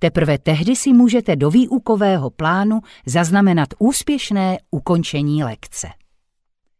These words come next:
Na W W W audio academy E U tečka E U si k tomuto kurzu můžete zdarma stáhnout skripta,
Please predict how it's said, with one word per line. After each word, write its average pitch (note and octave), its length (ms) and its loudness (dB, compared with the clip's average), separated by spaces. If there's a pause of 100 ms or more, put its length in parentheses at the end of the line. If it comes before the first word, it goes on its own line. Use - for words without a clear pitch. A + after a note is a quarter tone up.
(680)
Na D#3 140 0
W A3 220 2
W F3+ 240 2
W E3+ 320 0 (200)
audio G3+ 480 4
academy E3 560 0
E D#3 260 -2
U D3+ 260 -8 (160)
tečka F#3 460 -4
E C3 220 -6
U E3 240 2 (240)
si - 180 0
k - 100 -18
tomuto A#3+ 380 4
kurzu G3+ 420 0
můžete D#3 460 -2
zdarma E3+ 560 0
stáhnout G3+ 640 -4
skripta, G3+ 580 -2